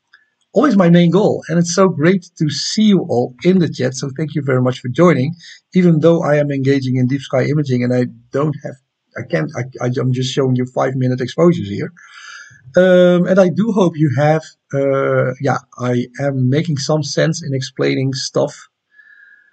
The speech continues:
in astrophotography, and, um, I'm always happy to learn more. So if people, uh, are making comments about Nina, which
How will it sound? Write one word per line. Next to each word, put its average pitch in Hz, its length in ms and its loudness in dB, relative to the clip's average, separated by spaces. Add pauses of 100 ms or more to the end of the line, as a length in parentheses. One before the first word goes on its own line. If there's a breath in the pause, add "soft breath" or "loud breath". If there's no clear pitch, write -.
(200 soft breath)
in 165 160 4
astrophotography, 147 920 -2
and, 143 380 0 (100)
um, 139 400 -2
I'm 185 180 0
always 196 300 0
happy 170 280 0
to 156 60 0
learn 151 460 2
more. 165 500 0
So 139 520 -4
if 147 180 -14
people, 143 640 -2 (1080)
uh, 135 320 -6 (140)
are 135 80 -6
making 151 300 2
comments 170 400 2
about 143 240 2
Nina, 135 440 2
which 135 360 -4